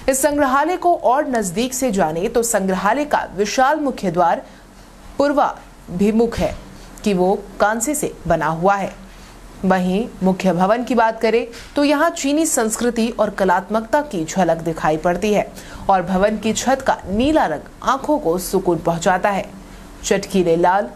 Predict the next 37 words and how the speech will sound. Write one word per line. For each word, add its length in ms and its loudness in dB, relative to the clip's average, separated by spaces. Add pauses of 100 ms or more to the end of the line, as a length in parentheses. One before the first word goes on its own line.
(100)
स्वर्णिम 500 0 (160)
तथा 220 0
नीले 300 2
रंगों 300 2
के 140 0
प्रयोग 380 0
से 260 0 (260)
द्वार 460 2 (280)
तथा 200 4
मुख्य 280 0
भवन 320 0
की 160 0
दीवारों 440 2
को 200 2
सौंदर्य 580 0
प्रदान 420 -2
किया 280 0
गया 180 2
है। 160 -4 (600)
ऐसी 320 -2
मान्यता 400 2
है 320 0 (260)
कि 100 4
लाल 280 4
रंग 200 0 (180)
नकारात्मक 680 2 (120)
ताकतों 380 0
का 240 0 (200)
निवारण 540 2
करता 300 -2
है, 160 -6 (440)
वहीं 280 -2
स्वर्णिम 500 2
रंग 180 2
का 160 2
संबंध 640 0 (240)
शुद्धता 580 2